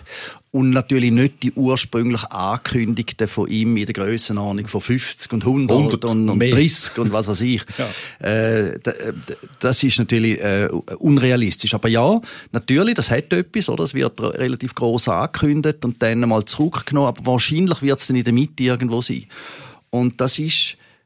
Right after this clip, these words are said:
Speaker 1: äh, äh, äh, eine Strategie, die man halt vom Händeln her kennt. Wenn man auf dem Markt in Marrakesch geht, geht eine Tasche kaufen, dann zahlt man natürlich nicht den Preis, dann geht man mal auf die Hälfte und irgendwo landet man dann in der Mitte.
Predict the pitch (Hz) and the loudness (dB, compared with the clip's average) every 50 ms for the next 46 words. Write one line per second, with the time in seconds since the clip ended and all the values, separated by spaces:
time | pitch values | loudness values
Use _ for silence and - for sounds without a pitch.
0 | - 107 - - - - - 117 135 127 123 120 120 117 117 - - - 131 117 | -20 -20 -20 -20 -20 -20 -10 -6 -4 -2 0 0 0 0 -2 -2 -4 -6 -4 -2
1 | 113 117 117 - - - 117 113 101 98 - - - - - 127 123 120 - - | -2 -2 -2 -4 -6 -8 -8 -8 -8 -8 -6 -4 -4 -2 0 0 0 0 0 -2
2 | 127 117 - 127 160 196 160 139 127 120 110 92 107 107 110 104 - - - 117 | -2 -2 -2 -2 -2 0 0 2 2 0 0 -2 0 -2 -2 -2 -4 -4 -4 -2
3 | 104 95 104 101 117 131 127 135 113 104 101 104 98 95 90 - - - 95 95 | 0 0 0 0 0 0 0 0 0 0 0 0 0 -2 -2 -4 -4 -2 -2 -2
4 | 110 180 202 - - - 120 120 120 113 107 113 - 123 113 101 98 104 110 117 | 0 -2 -4 -4 -6 -4 -2 -2 0 0 -2 -2 -2 0 0 2 2 2 0 0
5 | 120 123 - - 101 95 110 107 107 104 101 101 - _ - - - - _ - | -2 -4 -6 -6 -4 -2 0 0 0 0 -2 -4 -8 _ -20 -20 -20 -20 _ -4
6 | 107 113 127 131 135 - - 131 127 120 - - - 110 104 110 104 - - 110 | -2 -2 0 -2 -2 0 0 2 2 2 0 0 0 0 0 0 -2 -2 0 2
7 | 107 104 104 104 95 - - - - - - - - 95 92 147 160 - - - | 2 2 2 0 -2 -4 -10 -20 -20 -18 -18 -8 -6 -4 -2 0 2 2 2 2
8 | 160 - 135 120 127 143 151 - - - 135 127 120 120 113 - - - 90 104 | 2 0 0 0 0 0 0 -2 -4 -4 -2 -2 -2 -2 -2 -2 -2 -2 -2 0
9 | 127 135 - - 123 117 110 - 127 120 107 110 110 123 147 151 - 151 - - | -2 -2 -2 -2 -2 -2 -2 0 0 0 2 2 2 0 0 -2 -4 -8 -4 -2
10 | 165 170 185 175 - 151 131 117 113 113 110 - 117 110 110 107 101 - - 110 | -2 -2 -2 -2 -2 -2 0 0 0 -2 -2 -2 -2 0 0 -2 -2 -2 -2 0
11 | 104 113 127 147 - - - 110 104 110 117 120 123 117 107 107 104 104 101 - | 0 0 0 -2 -4 -4 -4 -4 -2 -2 -2 -2 -2 -2 -2 -2 -2 -2 -4 -8
12 | - - - _ _ - 104 98 107 107 107 - 104 98 113 107 107 107 101 101 | -16 -20 -20 _ _ -4 -2 -2 -2 -2 -2 -4 -4 -2 -2 0 0 0 0 0
13 | 117 139 156 156 - - 107 | 0 0 0 -2 -4 -6 -6